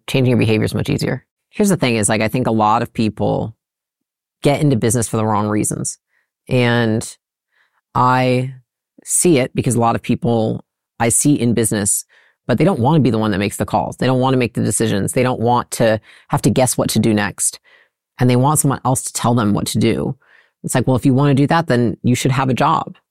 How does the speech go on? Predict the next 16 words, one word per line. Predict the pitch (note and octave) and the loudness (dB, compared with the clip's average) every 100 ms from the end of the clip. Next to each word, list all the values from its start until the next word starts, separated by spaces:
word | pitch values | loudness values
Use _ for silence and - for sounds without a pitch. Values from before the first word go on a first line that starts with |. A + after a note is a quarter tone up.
| - | -6
And | B2 | -2
there's | B2 A#2+ | -2 0
nothing | C3 C#3 C#3+ | 0 0 0
wrong | C3 D3+ | 0 0
with | - | -2
that. | - - - | -4 -6 -2
That's | A#2+ - | -2 -2
fantastic. | - A#2 - - D3+ - - - | -2 -4 -4 -4 -4 -4 -8 -4
There's | B2+ A#2+ | -2 -2
so | - - D3 | -2 0 2
many | D3+ | 0
happy | B2+ - C3+ B2+ | -2 -4 -2 -2
people | C#3 - | -2 -2
who | B2 | -2
have | A2+ | 0
jobs, | A2 G#2 | 0 -2